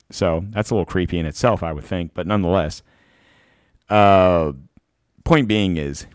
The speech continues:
if, if Donald Trump was to be implicated in any of this, other than he knew Epstein or he hung out with him a time or two until shit started to get real and Trump was like, "Pff,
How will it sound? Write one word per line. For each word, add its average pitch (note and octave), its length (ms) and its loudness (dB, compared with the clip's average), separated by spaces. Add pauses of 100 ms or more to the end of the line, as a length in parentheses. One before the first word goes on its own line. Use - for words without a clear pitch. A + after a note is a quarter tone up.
(480)
if, F#2 160 0 (220)
if F2 260 -4
Donald A#2+ 360 0
Trump A2 360 -2 (460)
was G#2+ 720 4
to B2+ 180 4
be G#2+ 200 4
implicated F2+ 840 -2 (280)
in F#2 180 -2
any F#2+ 380 -2
of C2 140 -12
this, - 380 -14 (360)
other G#2+ 300 6
than F#2+ 320 0 (480)
he A2+ 260 0
knew G2 380 2
Epstein E2+ 460 -4
or E2+ 60 -4
he F2+ 120 0
hung G#2+ 280 -2
out F#2 160 -4
with F2+ 120 -6
him E2 140 -4
a D#2 60 -8
time F2+ 360 -4
or E2 60 -6
two D2 420 -6 (420)
until F2 360 -4
shit G#2+ 260 -4
started F#2 260 -4
to F2 80 -6
get E2+ 180 -4
real F2+ 300 -2
and D#2+ 100 -6
Trump E2+ 200 -8
was D2 100 -10
like, C#2+ 160 -12
"Pff, - 280 -10